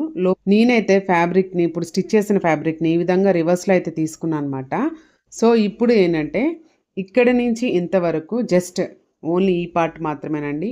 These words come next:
ఇక్కడి నుంచి ఇంతవరకు ఫైవ్ ఇంచెస్ కానీ సెవెన్ ఇంచెస్ కానీ మన ఇష్టం అనమాట. ఎంత కావాలనుకుంటే అంతవరకు ఈ only ఈ రెండింటిని కలిపి ఒక స్టిచ్ చేయాలి. సేమ్ అదే విధంగా దీన్ని కూడా ఇక్కడైతే మనం ఎంత లెంత్ పెట్టి స్టిచ్ చేస్తామో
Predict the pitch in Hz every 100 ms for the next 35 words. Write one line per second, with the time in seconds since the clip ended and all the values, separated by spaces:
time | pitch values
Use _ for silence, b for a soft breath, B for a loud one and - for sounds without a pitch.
0 | - - 196 190 190 190 175 170 160 156
1 | 208 320 330 B B B _ _ 196 180
2 | 196 196 196 190 180 170 175 180 170 175
3 | 175 180 - 165 165 160 156 170 - 175
4 | 165 147 139 170 240 170 170 175 175 165
5 | 170 170 170 165 160 151 151 156 208 120
6 | 156 - 151 165 185 190 175 165 165 170
7 | - 170 160 160 160 311 B B B -
8 | 175 190 202 190 190 160 143 196 339 B
9 | B _ - 208 226 202 185 180 180 170
10 | 175 170 165 170 175 160 156 202 190 185
11 | 185 185 202 196 175 165 160 165 190 180
12 | 180 180 185 170 180 - 165 180 165 170
13 | 160